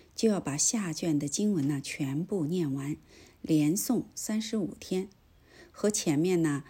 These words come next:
呃，一起念的啊，合起来共是五十三天。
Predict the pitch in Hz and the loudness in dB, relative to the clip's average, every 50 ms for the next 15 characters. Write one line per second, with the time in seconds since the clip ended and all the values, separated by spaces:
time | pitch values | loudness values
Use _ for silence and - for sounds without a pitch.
0 | - - - _ _ _ - 139 143 143 135 139 135 - - 196 175 - - - | -16 -20 -20 _ _ _ -4 -2 0 0 0 -2 -4 -4 -4 -4 -4 -2 -2 -2
1 | - 147 165 175 151 139 131 139 - 139 135 135 131 147 - - - - 156 175 | 0 2 4 4 4 2 0 -2 -4 -6 -6 -8 -8 -10 -12 -14 -8 -4 -2 -2
2 | - - - - - - - 175 165 151 - - - 151 - - - 135 - - | -2 -2 -4 -4 -4 -4 0 0 0 0 0 -2 -4 -4 -4 -4 -6 -8 -6 -6
3 | - - 131 - - 208 202 208 214 - - 156 139 | -6 -6 -6 -6 -4 -4 -2 -2 -4 -2 -2 -2 -2